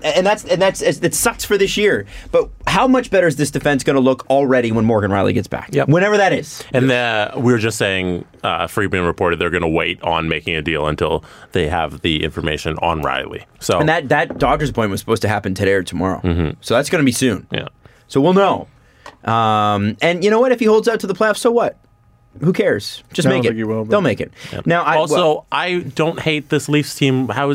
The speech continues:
Speaker 2: how it is right now, pushing towards the playoffs. Like, take it, give it a run. All I wanna see is all these guys healthy.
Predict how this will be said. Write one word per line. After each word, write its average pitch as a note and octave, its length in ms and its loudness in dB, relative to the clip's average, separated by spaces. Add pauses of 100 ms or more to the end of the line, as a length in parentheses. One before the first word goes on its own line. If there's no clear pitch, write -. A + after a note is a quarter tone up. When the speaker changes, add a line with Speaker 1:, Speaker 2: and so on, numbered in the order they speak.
(120)
Speaker 2:
how C3 220 0
it B2+ 60 0
is B2 180 2
right A#2+ 260 0
now, A2 340 0 (460)
pushing B2+ 320 -2
towards G#2 220 2
the F#2 60 -6
playoffs. - 440 -6 (120)
Like, D#3+ 180 -2 (520)
take C4 180 0
it, G#3 220 -6
give C4 180 2
it D#4 60 4
a C#4+ 60 2
run. B3+ 500 0 (440)
All A3 180 2
I B3+ 40 4
wanna A#3+ 200 2
see A3+ 120 -2
is F#3+ 120 2
all F#3 240 2
these A3 260 -2
guys F#3 300 0
healthy. D3 540 0